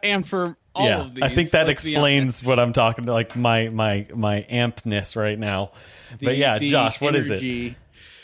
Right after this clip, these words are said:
Speaker 1: I wanna talk for a second about Perseverance.
Speaker 2: I mean, Perseverance is something we all need in our lives right now, Josh. No, but the game, yes, uh, by
Speaker 1: We,
Speaker 2: Mind
Speaker 1: we,
Speaker 2: Clash.
Speaker 1: we do need it in our lives in more ways than one.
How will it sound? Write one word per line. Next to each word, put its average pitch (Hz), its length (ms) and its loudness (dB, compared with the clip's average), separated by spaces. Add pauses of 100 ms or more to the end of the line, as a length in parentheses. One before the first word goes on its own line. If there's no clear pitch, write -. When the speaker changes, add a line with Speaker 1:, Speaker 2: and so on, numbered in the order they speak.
(1400)
Speaker 1:
I 214 160 2
wanna 240 220 0
talk 175 300 -6
for 170 140 -8
a 151 60 -6
second 143 400 -6 (120)
about 123 480 -2 (460)
Perseverance. 127 1200 -4 (280)
Speaker 2:
I 123 60 -2
mean, 127 140 0
Perseverance 123 600 0
is 110 100 -4
something 110 300 -2
we 101 140 -2
all 110 180 2
need 95 300 -4
in 110 140 -8
our 101 120 0
lives 98 340 0
right 110 140 0
now, 107 180 0
Josh. 107 320 0
No, 123 160 2
but 120 440 -4
the 135 80 2
game, 110 320 2
yes, 107 420 0
uh, 113 260 -2
by 113 360 4
Speaker 1:
We, 117 60 0
Speaker 2:
Mind 131 280 2
Speaker 1:
we, 160 60 0
Speaker 2:
Clash. 101 300 2
Speaker 1:
we 160 140 -2
do 170 260 0
need 175 260 0
it 165 240 0
in 165 120 0
our 156 140 0
lives 143 500 -4
in 139 220 -2
more 135 260 0
ways 131 320 0
than 131 240 0
one. 196 500 0